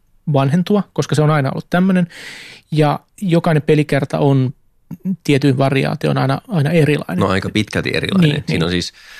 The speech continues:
Speaker 2: tietyt rajat, joiden sisällä vaikka määritellään sitä, että on tietyn värinen juoma, muistaakseni juomilla esimerkiksi,
Speaker 1: Mm.
Speaker 2: taikajuomilla on värit. Ja
Speaker 1: Mm.
Speaker 2: sitten ei ole ikinä varmaa eri periker-, pelikerralla, että mikä on vaikka purppuran juoman vaikutus
Speaker 1: Juuri
Speaker 2: tällä
Speaker 1: näin.
Speaker 2: kertaa.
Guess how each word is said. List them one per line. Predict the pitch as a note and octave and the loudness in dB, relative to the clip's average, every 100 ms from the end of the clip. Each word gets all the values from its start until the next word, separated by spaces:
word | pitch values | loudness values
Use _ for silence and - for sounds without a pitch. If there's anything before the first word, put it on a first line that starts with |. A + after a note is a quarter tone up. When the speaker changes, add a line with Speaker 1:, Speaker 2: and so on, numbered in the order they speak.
| - - | -18 -4
Speaker 2:
tietyt | F#2+ - - | -4 -4 -4
rajat, | F#2+ F#2+ F2 | 0 0 0
joiden | F2+ E2 D#2+ | -4 -6 -6
sisällä | E2 E2+ D#2+ D#2 - | -8 -6 -4 -4 -6
vaikka | E2 D#2 - | -8 -8 -8
määritellään | D#2 D#2 D#2 D#2 D2+ D2 | -6 -4 -4 -6 -6 -6
sitä, | F2 D#2+ D2+ | -8 -6 -6
että | D#2 - D2 - | -8 -8 -10 -8
on | E2+ | -6
tietyn | E2 A2 F#2 F2 | -4 -2 -2 -2
värinen | F2 E2 D#2+ D#2+ | -2 -2 -4 -4
juoma, | F2+ F#2 F#2 E2+ F#2 | -2 -2 -2 -6 -8
muistaakseni | - - - F2 | -10 -10 -8 -4
juomilla | F2 E2+ F#2+ - | -2 -4 -4 -2
esimerkiksi, | E3+ D3+ C#3 | 0 2 0
Speaker 1:
Mm. | |
Speaker 2:
taikajuomilla | F#2 F2 E2 E2+ E2+ | -2 -2 -2 -2 -4
on | E2+ | -2
värit. | F#2 F2 - - _ - | -2 -2 -6 -14 _ -4
Ja | F#2 | -2
Speaker 1:
Mm. | |
Speaker 2:
sitten | F#2+ - | -2 -4
ei | F2 | -4
ole | - | -2
ikinä | - E2+ | -4 -2
varmaa | F2 F2+ E2+ D#2 D#2 - | 0 0 -2 -4 -6 -4
eri | F2 | -6
periker-, | E2 E2+ D#2+ E2 D2+ _ | -4 -4 -4 -6 -8 _
pelikerralla, | G#2 G2 - E2+ E2+ - - G#2 F#2 E2 D#2+ F#2+ - - | -2 -2 -2 -4 -4 -8 -8 -4 -2 -2 0 -2 -6 -18
että | - - | -10 -6
mikä | G#2 F#2 | -2 -2
on | |
vaikka | E2 E2 | -2 -4
purppuran | F2 G#2+ - - E2 D#2+ | -4 -2 -2 -4 -6 -4
juoman | E2 D2+ D#2+ | -4 -6 -6
vaikutus | D#2+ D#2 - - | -4 -4 -4 -2
Speaker 1:
Juuri | D3+ | 0
Speaker 2:
tällä | C#3+ - | 0 -2
Speaker 1:
näin. | |
Speaker 2:
kertaa. | B2+ - - - | -4 -8 -10 -14